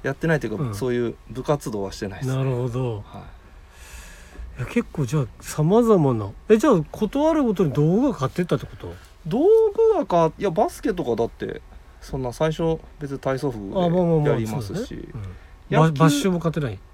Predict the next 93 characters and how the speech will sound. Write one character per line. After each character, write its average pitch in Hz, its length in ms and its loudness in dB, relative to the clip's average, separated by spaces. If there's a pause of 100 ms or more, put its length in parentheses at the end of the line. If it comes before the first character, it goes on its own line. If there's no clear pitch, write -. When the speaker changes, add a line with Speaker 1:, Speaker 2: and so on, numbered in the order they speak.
(680)
Speaker 1:
バ 220 80 2
ッ 247 40 -2
シ 285 200 -4
ュ - 20 2
は 285 60 2
持 277 80 0
っ - 40 -4
て - 60 -6
ま 220 100 -6
し - 60 -14
た。 - 80 -12
Speaker 2:
あ、 - 40 -16 (120)
持 147 240 0
っ 147 40 -2
て - 80 -16
た。 - 80 -10
Speaker 1:
は - 200 -8
い。 - 60 -12 (1400)
多 202 120 0
分 120 160 0
あ 107 60 -2
の、 104 120 -4
Speaker 2:
う 107 40 0
ん。 101 180 -8 (680)
Speaker 1:
普 - 60 -20
通 196 200 -6
に、 185 260 -6 (160)
Speaker 2:
う - 20 -8
ん。 117 160 -10 (840)
Speaker 1:
エ 160 120 -4
ア 233 100 -4
シ 302 160 -4
ェ - 20 -2
イ 196 60 -4
ク - 120 -18
か 104 120 -8
な 98 60 -10
ん - 20 -12
か - 80 -14
入 87 80 -12
っ-、 87 40 -20 (440)
Speaker 2:
お 185 100 6
う 143 60 6
お 127 60 4
う。 - 20 0
Speaker 1:
持 120 80 0
っ - 20 -8
て 107 80 -8
ま 85 60 -14
し - 60 -18
た - 60 -16
ね。 - 140 -16
Speaker 2:
お 147 60 -2
う。 101 140 -6 (360)
あ 202 80 0
り 180 100 4
な 139 80 2
ん 110 60 -2
だ、 98 80 -8
そ - 140 -14
う - 20 -14
い - 40 -12
う - 20 -10
の。 85 60 -16 (640)
Speaker 1:
あ 180 120 -2
り 147 160 -4
で 104 100 -8
し - 80 -12
た 98 60 -10
ね。 - 180 -14 (100)
つ - 100 -6
っ - 40 2
て - 40 4
も - 0 -
四 131 40 2
Speaker 2:
あ - 40 0
り - 60 -2
だ - 120 -6
っ - 20 -8
た。 214 80 -6
Speaker 1:
日 208 40 -6
っ - 20 -8
す - 80 -18
か - 80 -16
ね。 - 100 -20
Speaker 2:
あ、 139 120 -2
ま 127 80 -6
あ、 123 40 -6
確 143 200 -6
か、 - 60 -18
確 - 200 -14
か - 60 -18
に。 92 60 -16